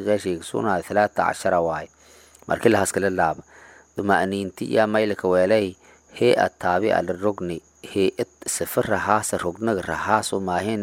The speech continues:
mustaqil ma eh. Markan toban iyo todoba haddii afar lagu gooy, toban iyo siddeed hiraas, sida Imaamu Nawawi ay tiriyeen.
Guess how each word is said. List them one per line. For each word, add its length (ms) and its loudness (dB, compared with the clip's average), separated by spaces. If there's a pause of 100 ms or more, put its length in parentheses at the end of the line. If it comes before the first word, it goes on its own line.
mustaqil 500 -4
ma 120 -4 (100)
eh. 40 -18 (480)
Markan 360 -2
toban 240 -4
iyo 160 -2
todoba 400 2
haddii 240 0
afar 320 0
lagu 240 -6
gooy, 380 2 (960)
toban 160 0
iyo 80 6
siddeed 400 2
hiraas, 400 -2
sida 160 -4
Imaamu 320 0
Nawawi 480 0
ay 100 0
tiriyeen. 460 -4